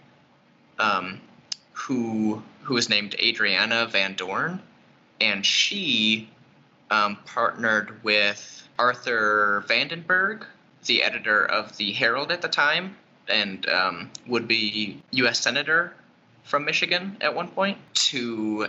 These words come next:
have all the mail from Grand Rapids that was addressed to Santa Claus delivered to the Herald, and then, um, Van Dorn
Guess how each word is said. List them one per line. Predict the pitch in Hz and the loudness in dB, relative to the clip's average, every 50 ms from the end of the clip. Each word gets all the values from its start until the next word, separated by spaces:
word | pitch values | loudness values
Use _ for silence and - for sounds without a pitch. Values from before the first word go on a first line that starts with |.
| - - | -4 -4
have | - - - 117 110 107 107 - - - - | -4 0 2 2 2 2 0 -2 -8 -6 -2
all | 110 117 120 123 127 131 131 135 135 | 0 0 0 0 0 0 0 -2 -4
the | 131 127 127 117 | -6 -4 -4 -2
mail | 104 107 113 131 143 160 156 135 113 95 95 95 95 95 104 117 135 - | -2 -2 -2 0 0 2 2 2 0 0 0 0 0 -2 -4 -6 -10 -10
from | - 139 120 117 | -4 -4 -4 0
Grand | 104 110 110 101 104 | 2 2 0 2 2
Rapids | 113 127 147 147 - 117 98 107 110 - - | 2 2 2 2 0 -2 -2 0 -2 -4 -2
that | - 107 82 - | 0 -2 -2 0
was | 98 110 120 | -2 -4 -4
addressed | 104 - 95 92 - - - | -4 0 0 0 0 0 -4
to | - - | -2 -4
Santa | - - - 113 135 | -2 -2 -2 -2 -2
Claus | 139 - 151 143 151 156 160 160 - - - - - - _ - | -4 -2 0 2 2 2 2 2 0 0 -2 -6 -20 -20 _ -4
delivered | 127 110 104 110 127 139 139 135 117 107 - | -2 -2 -2 0 -2 -2 0 0 -2 0 0
to | - 117 | -2 0
the | 101 98 101 | 0 -2 -4
Herald, | - - 185 190 190 160 117 92 87 85 87 90 - - - - - - - - - - - - - - - | -2 -2 0 2 2 4 2 2 0 0 0 -2 -6 -8 -10 -20 -20 -20 -20 -20 -20 -20 -20 -20 -10 -2 -2
and | 113 107 104 101 - | 0 0 -2 -4 -2
then, | - 98 98 101 101 101 101 101 101 104 107 110 - - _ - _ _ _ _ _ _ _ _ _ _ _ - 104 | 0 2 4 4 4 2 0 0 -2 -4 -6 -6 -8 -20 _ -20 _ _ _ _ _ _ _ _ _ _ _ 0 2
um, | 107 101 98 95 98 98 | 4 4 2 2 -2 -6
Van | 101 - 117 110 98 98 | -4 0 2 2 2 0
Dorn | 98 143 156 170 165 135 117 104 101 98 104 107 - | 0 -2 -2 0 2 4 4 4 4 2 0 -4 -10